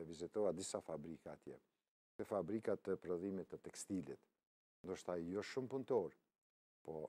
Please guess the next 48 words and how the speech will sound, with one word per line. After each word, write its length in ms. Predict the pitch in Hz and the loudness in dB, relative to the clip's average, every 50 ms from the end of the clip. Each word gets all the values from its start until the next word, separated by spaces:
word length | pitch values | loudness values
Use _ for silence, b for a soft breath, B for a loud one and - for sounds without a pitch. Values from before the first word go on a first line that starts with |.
| - _ | -8 _
e, 140 | 76 78 76 | -10 -10 -8
mjafton 520 | 76 82 82 85 82 - - - 151 160 147 | -4 0 2 2 2 2 2 2 2 2 2
për 160 | - 120 110 | 2 2 2
Anë 180 | 110 110 101 104 | 2 0 0 0
të 80 | 104 101 | 2 4
Lezit 280 | 123 131 123 104 107 | 4 4 4 4 0
nëse 240 | 104 95 - - 90 | -4 -4 -4 -4 -4
do 140 | 78 92 85 | -4 -4 -6
të 100 | - - | -4 -4
kishte 260 | 110 - - - 90 | -6 -4 -2 -2 -4
një 100 | 92 101 - | -4 -4 -4
fabrikë 380 | - 82 82 78 101 95 - - | -4 -6 -4 -2 -4 -4 -2 -4
të 80 | 90 85 - | -4 -4 -4
tillë, 240 | - 156 151 - 107 | -4 -2 0 0 0
ata 200 | 107 - 139 160 | 2 4 6 4
ishin 200 | 151 - 151 135 | 4 4 0 -2
shumë 240 | - - 208 196 180 | 0 2 2 4 4
të 80 | 165 143 | 4 4
interesuar 440 | 117 120 110 110 - - - 113 | 4 4 4 4 2 0 -2 -2
me 100 | 104 101 | -2 -2
investu. 400 | 95 87 87 87 - - - - - _ b b b b b b _ - | -2 -4 -4 -6 -6 -8 -10 -12 -12 _ b b b b b b _ 2
Ne 140 | 131 165 | 4 4
po 120 | - 160 151 | 4 4 2
mundohemi 460 | 143 131 120 107 135 147 143 123 107 | 2 2 4 6 8 8 8 6 2
me 40 | 95 | 0
thith 280 | - - 135 131 - | 0 0 0 0 0
investimet, 600 | 95 90 80 82 80 - - 78 76 78 85 87 - - | -2 -2 -2 -2 -4 -4 -6 -8 -8 -8 -8 -10 -10 -2
qoftë 340 | - 156 156 147 - - - | 2 2 2 2 2 -2 -2
të 100 | 98 87 98 | 0 2 4
jashtme, 400 | 135 151 - - - 139 135 120 | 2 2 2 -2 -4 -4 -4 -4
qoftë 360 | - - - 151 - - - | -2 0 0 0 0 2 0
të 60 | 123 | 2
brendshme, 520 | 123 120 139 143 135 101 - - 92 78 73 - _ _ _ _ _ _ - | 6 6 8 8 6 4 0 -6 -8 -10 -10 -12 _ _ _ _ _ _ -2
kudo 200 | 120 117 123 113 | 0 2 2 0
që 160 | - - 95 | 0 -2 -6
të 140 | - - 76 | -4 -4 -4
jenë. 140 | 65 - _ _ _ _ _ _ _ _ _ _ _ - | -4 -6 _ _ _ _ _ _ _ _ _ _ _ -8
E 80 | - | -8
ky 220 | - - - 190 165 | -6 -2 0 6 8
bashkëpunimi 600 | 170 160 135 - - 143 139 151 160 147 139 131 113 | 8 8 8 6 4 2 4 4 4 2 2 2 2
me 80 | 113 110 | 2 2
që 140 | - 123 131 | 4 6 6
jemi 220 | 139 131 120 104 - | 6 6 4 2 2
te, 160 | - 101 95 90 | 2 2 2 2
e, 300 | - - - 50 62 82 78 67 67 60 - - - - _ - | 0 -2 -6 -8 -8 -6 -6 -6 -6 -8 -10 -14 -20 -14 _ -2
fabrika 400 | 92 92 87 110 123 117 117 101 | -2 -2 0 0 0 2 0 0
për 180 | - 92 - - | 0 -4 -6 -6
cementën, 460 | 90 98 107 101 92 - 78 - | -6 -4 -4 -4 -6 -6 -10 -10